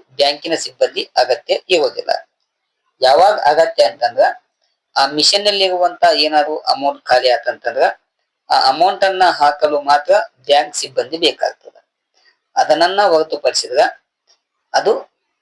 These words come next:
ಯಾವುದೇ ಕಾರಣಕ್ಕೂ ಬ್ಯಾಂಕಿನ ಸಿಬ್ಬಂದಿಯನ್ನ ಅವಶ್ಯಕತೆ ಇಲ್ಲದೆ ಏನ್ ಮಾಡ್ತದೆ, ನಮಗೆ ಸಂಪೂರ್ಣವಾಗಿ ಸ್ವಯಂ ಸೇವಾ ಯಂತ್ರವಾಗಿ ಕಾರ್ಯವನ್ನ ನಿರ್ವಹಿಸ್ತದೆ. ಇದು ಇರುವಂತ ನಾಲ್ಕನೆಯ ಲಕ್ಷಣ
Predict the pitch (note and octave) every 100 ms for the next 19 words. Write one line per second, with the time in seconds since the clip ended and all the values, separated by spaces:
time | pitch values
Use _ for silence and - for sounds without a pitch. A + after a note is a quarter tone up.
0 | _ _ B2 B2+ C3+ D#3+ G3 G3 E3+ D#3+
1 | D#3 F#3 F3 C#3 C#3 C#3+ C3+ B2+ - C#3
2 | C3+ C3+ E4 - C3 C3 - - - -
3 | - G3 E3 C#3+ - - _ _ _ C3+
4 | B2+ B2 A#2+ C3 B2 A#2+ F3 - _ _
5 | _ - C3+ - F#3 F#3 D3+ D3 D#3 -
6 | - B2+ C#3+ F3 - - B2 C3 - -
7 | _ _ C#3 E3 D3+ C3 B2 A#2 - -
8 | _ - C3+ A#2 A#2+ B2 A3+ - _ _
9 | _ C#3 C3 - - - - - _ _
10 | _ _ _ _ - D#3 C3+ B2 B2 -
11 | G3 - _ _ _ B2+ B2 - B2 E3
12 | - _ _ B2 B2 - D3